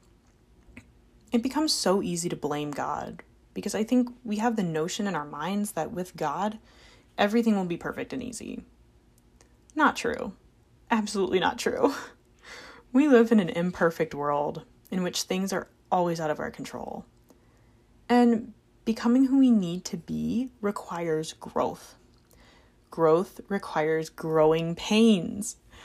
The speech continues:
Yikes. I have experienced personal ups and downs throughout college, and each one has taught me more and more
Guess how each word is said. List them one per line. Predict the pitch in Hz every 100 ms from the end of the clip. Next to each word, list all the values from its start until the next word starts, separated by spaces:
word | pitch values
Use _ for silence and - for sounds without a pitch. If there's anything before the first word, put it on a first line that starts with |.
| - - - _ _ 214
Yikes. | 208 110 - 226 - 247 - _ _ _
I | -
have | 208 226 247
experienced | 240 - 208 190 190 185 -
personal | - 190 190 196 185
ups | 170 -
and | 160
downs | 151 151
throughout | - 151
college, | - 247 233 226 226
and | 208
each | 202 -
one | 202
has | 185 180
taught | - 156 -
me | 175 165
more | 165 180 190 208 226 226 220
and | 185 175 160
more | 143 - 87 -